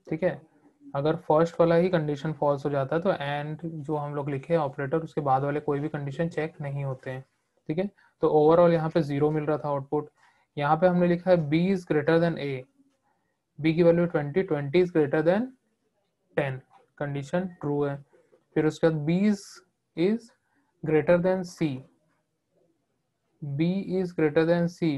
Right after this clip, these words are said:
मतलब twenty is greater than twenty, Condition क्या हो गया, False हो गया। एक condition true हुआ था, मतलब हम लोग को final output मिलेगा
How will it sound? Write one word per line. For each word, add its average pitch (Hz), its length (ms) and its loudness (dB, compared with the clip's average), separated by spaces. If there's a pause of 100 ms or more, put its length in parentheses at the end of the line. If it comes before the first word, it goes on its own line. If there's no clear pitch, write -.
मतलब 139 220 -6
twenty 139 380 0
is 175 80 -6
greater 151 280 0
than 175 200 0
twenty, 143 340 -4
Condition 143 560 -4
क्या 180 120 2
हो 175 120 2
गया, 185 240 0 (480)
False 143 280 -2
हो 135 60 -4
गया। 127 220 -6 (440)
एक 160 180 0
condition 175 400 2
true 170 160 2
हुआ 175 180 6
था, 180 100 -2
मतलब 170 400 2 (340)
हम 143 120 -6
लोग 151 100 0
को 170 80 4
final 147 340 -4
output 151 360 -2
मिलेगा 156 320 -2